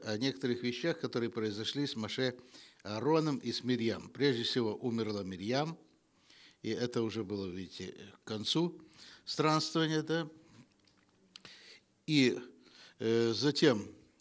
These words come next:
получилось, что Аарон тоже, э, умер, смерть Аарона, двадцать первая глава, значит, э, сын Элиезер стал на место Аарона.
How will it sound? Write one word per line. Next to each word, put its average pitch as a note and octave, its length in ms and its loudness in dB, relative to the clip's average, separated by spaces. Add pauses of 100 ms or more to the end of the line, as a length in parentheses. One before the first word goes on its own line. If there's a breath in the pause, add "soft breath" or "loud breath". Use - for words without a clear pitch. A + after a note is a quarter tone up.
(180)
получилось, B2 580 2
что G2+ 360 -2 (880 loud breath)
Аарон C#3 600 2 (840)
тоже, E3+ 500 2 (1500 soft breath)
э, C3 240 2 (200)
умер, D#3+ 360 4
смерть D3+ 400 0
Аарона, C#3 500 2
двадцать B2 460 -2
первая A#2 440 2 (300)
глава, B2 460 0 (1040 soft breath)
значит, G#2+ 420 -8
э, A2 240 -2
сын B2 400 0 (600 soft breath)
Элиезер A#2+ 680 2 (100)
стал B2 480 -2 (380)
на G#2+ 180 -6
место A2 420 -4
Аарона. G#2+ 600 -6